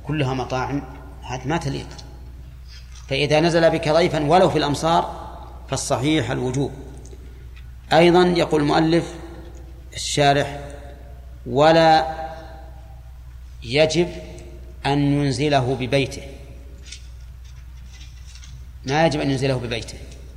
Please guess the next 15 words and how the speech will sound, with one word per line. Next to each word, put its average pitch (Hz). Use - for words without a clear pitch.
يعني 139
لو 139
نزل 147
بك 131
الضيف 143
تقول: 143
"الله 156
يحييك، 143
إذا 135
جاء 139
الساعة 131
واحد 127
ونصف -
يت 160
للغداء، 139